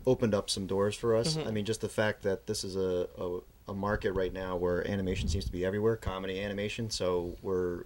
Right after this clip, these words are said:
Speaker 1: we're kind of attacking that as much as we possibly can.
Speaker 2: That's cool.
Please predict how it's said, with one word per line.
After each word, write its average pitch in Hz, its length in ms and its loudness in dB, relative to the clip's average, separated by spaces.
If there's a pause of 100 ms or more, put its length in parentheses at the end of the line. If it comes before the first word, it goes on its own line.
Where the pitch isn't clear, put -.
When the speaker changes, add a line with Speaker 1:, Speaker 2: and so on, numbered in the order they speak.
Speaker 1:
we're 95 160 -8
kind 92 160 -6
of - 180 -8 (480)
attacking 92 540 -6
that 90 300 -8
as - 100 -8
much 92 160 -8
as - 80 -14
we 98 80 -8
possibly - 460 -12
can. - 280 -10 (280)
Speaker 2:
That's 147 200 0
cool. - 360 -2